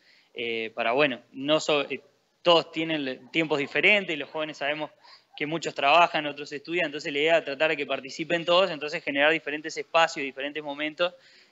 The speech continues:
eh, en los que ellos puedan participar y, y lo hagan de, de buena manera.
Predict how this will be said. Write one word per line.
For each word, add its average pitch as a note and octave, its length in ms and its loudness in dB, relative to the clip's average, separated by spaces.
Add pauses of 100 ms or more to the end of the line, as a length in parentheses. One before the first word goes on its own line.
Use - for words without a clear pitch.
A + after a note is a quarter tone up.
eh, B2+ 340 -2
en C3 80 -6
los C3 120 -2
que D#3+ 100 0
ellos D3+ 180 2
puedan D3 200 6
participar C3+ 600 4
y, C3+ 360 0
y A#2+ 100 -14
lo A#2+ 140 -6
hagan C#3 220 2
de, A2+ 260 -8
de A#2+ 120 -10
buena C3 180 -4
manera. A#2+ 300 -8